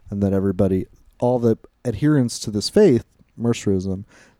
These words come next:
I don't know if faith is quite the right word, are, are perpetually reliving or, you know, regularly reliving this experience. And that sort of ties them together.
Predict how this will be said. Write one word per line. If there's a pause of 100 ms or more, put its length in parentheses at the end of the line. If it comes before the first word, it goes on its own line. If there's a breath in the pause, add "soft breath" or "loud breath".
(140 soft breath)
I
don't
know
if
faith
is
quite
the
right
word, (520 soft breath)
are, (180)
are
perpetually
reliving
or, (360)
you
know,
regularly
reliving
this
experience.
And
that
sort
of
ties
them
together.